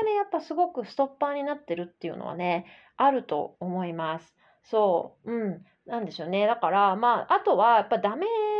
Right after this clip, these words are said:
だなっていう自分にすごいもう一回出会って落胆したくないとかね。幻滅したくないとかね。うん、恐怖心プラスね。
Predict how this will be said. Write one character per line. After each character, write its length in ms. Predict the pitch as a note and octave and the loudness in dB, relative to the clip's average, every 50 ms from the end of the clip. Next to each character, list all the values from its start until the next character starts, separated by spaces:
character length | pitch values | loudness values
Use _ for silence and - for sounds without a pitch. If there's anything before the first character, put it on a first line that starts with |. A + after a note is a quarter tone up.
| G#4 G#4 F#4 | 0 -2 0
だ 140 | C#4 B3+ B3 | 0 0 0
な 180 | B3 C#4+ D#4 D#4+ | 2 2 0 0
っ 120 | D#4 D#4+ | -2 -4
て 100 | _ C4 | _ -2
い 40 | A3+ | -2
う 40 | G3 | -2
自 260 | F3+ - - G3 G#3+ | -2 -2 -8 -10 -10
分 340 | F#3+ A3+ B3 B3+ C4 C4 C#4 | -6 -4 -4 -4 -4 -4 -4
に 280 | D#4 D#4 C4 G3+ F#3+ | -4 -4 -4 -6 -6
す 140 | G3 - - | -6 -8 -2
ご 140 | A#3+ D4+ B3+ | 0 2 2
い 160 | F#3+ - - - | 0 -2 -8 -8
も 200 | F#3 G#3 A3 C4 | -4 0 0 0
う 60 | C#4+ | 0
一 60 | C#4+ | 0
回 180 | - D#4 C#4+ G3+ | 0 0 0 2
出 120 | G#3 A#3+ | 2 2
会 80 | C#4 D4 | 2 2
っ 40 | C#4+ | 0
て 120 | - F#3 | -4 -8
落 280 | C#3 F#3+ F#3 - - - | -8 -8 -12 -12 -10 -2
胆 220 | - D#4+ E4 E4 | 2 2 2 2
し 60 | E4 | 2
た 120 | - E4+ D#4 | 0 0 0
く 120 | D#4+ D#4 | 0 -2
な 120 | D4+ D4+ C4+ | -2 -2 -2
い 80 | G#3 | -2
と 100 | F#3+ E3+ | -6 -8
か 100 | - - | -10 -8
ね。 220 | - D3+ F3 - _ _ _ _ _ _ _ _ _ _ _ _ _ _ _ _ _ | -10 -10 -10 -12 _ _ _ _ _ _ _ _ _ _ _ _ _ _ _ _ _
幻 180 | - A3+ B3+ C#4+ | -2 0 0 2
滅 280 | D4 C#4+ C#4+ - C4 | 0 -2 -2 -4 -14
し 80 | - - | -6 -6
た 100 | C4 B3 | -6 -4
く 120 | B3+ A3+ | -4 -4
な 120 | A3+ A3 G3+ | -6 -4 -6
い 80 | - | -6
と 100 | - - | -10 -14
か 100 | - - | -16 -16
ね。 180 | - - - _ _ _ _ _ _ _ _ _ _ - | -16 -16 -20 _ _ _ _ _ _ _ _ _ _ -10
う 280 | F#3+ G3+ G3 G3 G3 F#3 | -6 -6 -4 -4 -4 -6
ん、 20 | |
恐 220 | F3 - G#3 F#3+ F#3 | -6 -6 -6 -6 -6
怖 100 | - - | -6 -10
心 220 | - - D#3+ D#3+ | -12 -12 -12 -10
プ 100 | - D#3+ | -8 -8
ラ 120 | C#3+ C#3 | -8 -8
ス 120 | C#3 - D#3 | -8 -8 -6
ね。 200 | E3 F3 F#3+ | -6 -6 -6